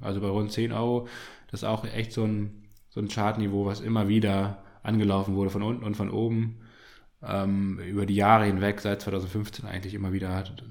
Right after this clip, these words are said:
eine gute Relevanz hat, so rund zehn Euro, wie gesagt, plus minus fünfzig Cent oder so. Ähm, das ist jetzt nicht mehr genau das Preisniveau, sondern einfach so dieser, dieser Bereich.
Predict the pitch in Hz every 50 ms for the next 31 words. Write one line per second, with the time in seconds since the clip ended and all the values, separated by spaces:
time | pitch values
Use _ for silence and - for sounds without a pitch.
0 | 110 107 104 101 101 98 95 95 117 120 120 107 107 107 104 104 101 104 107 104
1 | - 110 107 110 - - 110 110 104 98 107 110 110 110 - 113 110 - - 104
2 | 107 101 101 95 101 95 98 - - 110 104 - 101 101 104 101 98 - - 101
3 | - - 95 92 - 101 101 101 - 95 90 95 98 98 95 - - - - -
4 | - - - - - - - 98 95 92 90 92 - - - - 92 98 98 -
5 | 98 - 101 101 101 95 98 95 98 98 98 101 - 101 95 - - - - 110
6 | 120 120 120 107 104 101 101 101 98 98 95 101 101 104 98 101 98 92 95 92
7 | 92 92 95 92 104 101 101 92 92 - - - - - - - - 101 95 101
8 | 104 117 143 151 143 -